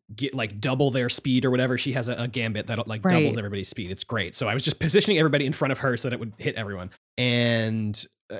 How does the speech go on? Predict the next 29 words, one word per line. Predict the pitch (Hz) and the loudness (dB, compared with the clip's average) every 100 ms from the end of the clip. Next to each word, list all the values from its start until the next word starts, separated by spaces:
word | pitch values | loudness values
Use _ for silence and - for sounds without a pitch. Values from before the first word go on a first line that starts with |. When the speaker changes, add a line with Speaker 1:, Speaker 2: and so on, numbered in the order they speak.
| 131 | -2
Speaker 1:
'cause | 147 | 2
I | 147 | 2
was, | 143 | 2
I | 135 135 | 2 2
was | 131 | 2
anticipating | 131 - - 139 120 | 2 0 0 0 0
being | 117 113 | -2 -4
flanked | 104 127 113 107 - | -6 -4 -4 -4 -6
or, | 98 98 | -6 -8
you | 90 110 | -6 -6
know, | 98 90 _ - | -6 -8 _ -10
people | 123 110 | -6 -6
coming | 107 95 | -6 -8
from | 98 | -2
behind | 120 180 160 | 2 4 4
or | 120 | 2
whatever, | 127 170 135 | 4 4 2
and | 117 | 2
'cause | 180 123 | 2 4
there | - | 4
was, | |
Speaker 2:
Mm-hmm. | 151 | 2
Speaker 1:
like, | - | 0
a | |
path | - 165 - - | 2 2 0 0
off | 135 - | 0 0
to | 113 | 0
the | |
back. | 135 - | 0 0